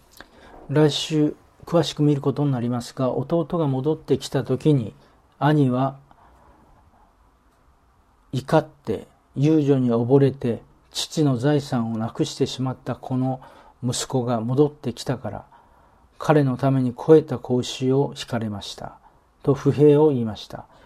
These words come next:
もう少し原文と近い雰囲気を出すためには、あの肥えた子牛と言わなければなりません。もしかしたら、その子牛は、お前が結婚したら、そいつを捕まえて宴会をしよう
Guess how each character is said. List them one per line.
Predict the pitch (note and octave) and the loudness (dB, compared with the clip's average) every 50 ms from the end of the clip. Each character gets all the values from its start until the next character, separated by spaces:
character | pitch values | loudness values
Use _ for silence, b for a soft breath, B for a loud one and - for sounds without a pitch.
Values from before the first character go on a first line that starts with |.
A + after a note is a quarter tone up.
| b b - | b b 4
も | C#3+ D#3 | 6 6
う | D3+ | 6
少 | C#3+ - - - | 6 2 0 0
し | C#3 - C#3 | 0 0 0
原 | B2+ C#3+ C#3+ | 2 2 4
文 | D3 D3 D3+ D#3 C#3+ | 4 4 2 2 2
と | - D3+ | 0 -2
近 | C#3 - - - F3 D#3+ | -2 -2 -4 -2 0 0
い | C#3+ | 0
雰 | C#3 - - C#3 C3+ | 0 -2 0 0 0
囲 | B2 | -2
気 | B2 - - C#3+ D3 | -2 -4 2 4 4
を | D3+ D3+ - - | 4 4 2 0
出 | C#3+ C#3+ C3+ | -2 -2 -2
す | C#3 - | -2 -2
た | - C#3 B2+ | -2 -2 0
め | B2+ A#2+ | 0 0
に | A#2+ B2 | 0 0
は、 | B2+ A#2+ G#2+ B B B B B B B B B B | -2 -2 -4 B B B B B B B B B B
あ | - C3 C3+ | -6 -2 -2
の | D3 D#3 D#3 | 0 0 0
肥 | C#3+ - - F#3 F#3 F3 | -2 -2 0 0 2 2
え | D#3+ | 0
た | D3 - C3 A#2+ | -2 -4 -6 -6
子 | - - - A#2+ A#2+ | -6 -6 -4 -2 0
牛 | A#2 A2+ - - - | 0 -2 -2 -6 -4
と | - C#3+ C3 A2+ - b b b b b b _ - | -2 -2 -2 -2 -4 b b b b b b _ -4
言 | B2 | -2
わ | B2+ B2+ | 0 0
な | B2+ C3 B2 | 0 -2 -2
け | A#2 - C#3 | -2 0 0
れ | C#3+ | 0
ば | C#3 C#3+ C3 | 2 2 0
な | A#2 G#2+ | -2 -4
り | G2+ G2+ | -6 -8
ま | G2 F#2+ F2+ | -8 -10 -12
せ | - - - F#2+ | -12 -12 -12 -12
ん。 | F2 - - _ _ _ _ _ _ _ _ _ _ _ _ _ | -12 -14 -18 _ _ _ _ _ _ _ _ _ _ _ _ _
も | C#3+ D3+ C#3 | -2 -2 -2
し | - | 0
か | - C#3+ | -2 -2
し | B2 - - | -4 -2 -4
た | - C#3+ | -4 -2
ら、 | B2+ A#2+ A2 B2 C#3 - _ _ D4+ - - | -2 -2 -4 -6 -8 -14 _ _ -20 -20 -20
そ | - - - C3+ | -18 -8 -4 -2
の | C3+ C#3 C#3 C3+ | 0 0 0 0
子 | C#3 - C3+ | 0 2 2
牛 | C3+ B2+ - - - C#3 | 2 2 0 -2 0 0
は、 | C#3 C#3 C#3 B B B B B B B B _ | 0 0 0 B B B B B B B B _
お | - C3 | -4 0
前 | C3 C#3 C#3 C#3 C#3+ C#3+ | 2 2 2 2 2 2
が | C#3+ C#3+ C3+ | 0 0 -2
結 | - - C#3+ C#3 C#3 | 0 0 0 0 0
婚 | - - D#3+ D#3 D3 | -2 -2 -2 0 0
し | C#3 - | -2 -2
た | - E3+ D3 | 0 2 2
ら、 | C3+ A2+ - - - _ _ | 2 0 -2 -6 -12 _ _
そ | - - - D3+ D3 | -16 0 4 6 6
い | C#3+ C#3+ | 6 4
つ | - - D#3 | 0 0 0
を | D3 | 0
捕 | C#3+ - - - - D#3 | 0 -2 -4 -4 -2 -2
ま | D#3 D#3 D3 | 0 0 -2
え | C3+ | -2
て | - - C#3 A#2+ | -2 -2 -2 0
宴 | B2 C#3+ D3+ | 0 0 -2
会 | D3 - D3+ D3 C#3+ | -2 -2 0 0 0
を | C#3 | 0
し | C#3 - - E3+ E3 | -2 -4 -4 0 0
よ | D3+ B2+ | 0 0
う | - | -2